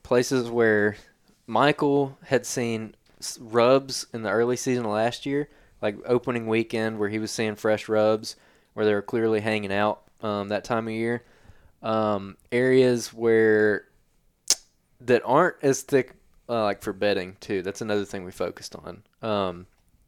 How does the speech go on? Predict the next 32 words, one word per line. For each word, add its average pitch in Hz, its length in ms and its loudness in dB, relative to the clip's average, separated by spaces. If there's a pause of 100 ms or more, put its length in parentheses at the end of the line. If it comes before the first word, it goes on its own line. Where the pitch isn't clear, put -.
(380)
'cause 117 180 0
they're 110 120 2
in 104 80 -2
velvet, 113 520 6
and 104 160 -6
the 95 60 -4
thought 113 320 6
is, 101 320 2 (400)
like, 101 180 0
they 117 80 4
don't 113 160 2
wanna 104 160 -4
be 110 200 4
in 110 80 4
that 104 160 0
thick - 260 0
stuff 104 320 0
and 95 140 -14
screw 110 340 0
up 104 120 0
their 95 120 0
antlers. 95 500 -6 (380)
So, 101 240 0
like, 101 180 2
a 101 60 -2
little 196 240 10
bit, 180 420 8
little 165 280 4
bit 175 200 4
more 151 140 2
spaced 127 460 2
out, 107 320 4